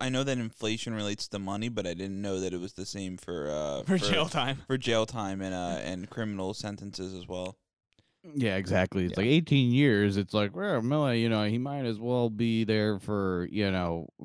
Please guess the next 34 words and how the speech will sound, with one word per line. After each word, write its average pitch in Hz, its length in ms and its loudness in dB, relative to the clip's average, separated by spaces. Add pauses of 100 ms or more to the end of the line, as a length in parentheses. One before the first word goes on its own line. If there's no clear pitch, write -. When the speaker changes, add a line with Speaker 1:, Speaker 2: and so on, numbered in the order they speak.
(260)
Speaker 3:
like, 98 380 2
I, 104 160 -2
I, 98 240 0
it's, - 380 -4
it's 131 220 0
wild 113 480 4
that 80 220 -4 (340)
that 90 180 -4
was 85 200 -6
it. 76 200 -6 (120)
But, 85 220 -2
I 92 100 -4
mean, 87 420 -4
Speaker 2:
Yeah. 104 140 -8
Speaker 3:
I, 98 100 -2 (160)
who, 123 280 2
and 131 240 8
what 147 200 8
was, 165 180 8
who 131 220 8
was 151 160 6
the 165 100 -2
guy 170 200 2
that 170 160 -2
came 170 260 0
through 170 220 -2
and 165 120 0
said 160 280 -4
that, 165 140 -6
like, 160 220 -6
he 165 100 -6
should 156 180 -6
get 160 180 -6
parole? 170 440 -4